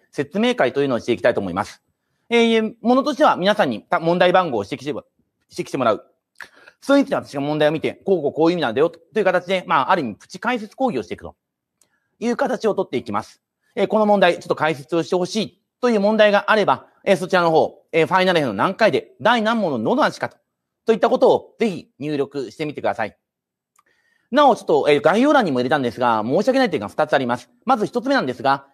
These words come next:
その問題自体の解説はいたしますが、これがこうだったらどうなりますかといったような問題から派生するものについては、ちょっと回答をしかねます。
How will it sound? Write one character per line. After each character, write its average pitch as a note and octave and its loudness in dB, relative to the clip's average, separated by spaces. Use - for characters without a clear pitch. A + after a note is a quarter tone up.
そ C#4+ -6
の C#4+ 4
問 C#4+ 4
題 F4+ 4
自 D#4+ -12
体 D#4 2
の - -8
解 G3 -2
説 D#3 -8
は F3 2
い E3 -6
た E3 -4
し D#3+ -8
ま F3 -2
す - -16
が、 C#3+ 0
こ C#4 2
れ D4+ 2
が D#4 0
こ F#4 2
う G4 2
だ F#4+ 0
っ - -6
た F#3+ 2
ら C3 2
ど A3+ 2
う G3+ 2
な E3 2
り C#3+ 0
ま D3 0
す - -14
か D3+ 0
と B3 -2
い A3+ -2
っ - -10
た B3+ 4
よ A3 6
う F3 2
な F3 -2
問 B3 0
題 E4+ 2
か - 0
ら B3 2
派 F#3 -6
生 C4+ -2
す C4+ -6
る C#4 -4
も G#3+ 0
の B3+ 2
に G3 -4
つ G#3+ -2
い F#3 -2
て E3+ 2
は、 F3 0
ち - -20
ょ - -
っ - -4
と E3+ -2
回 F3+ 0
答 F3+ 0
を D#3+ 2
し - -16
か D#3+ -2
ね D3 -2
ま C#3+ 0
す。 - -20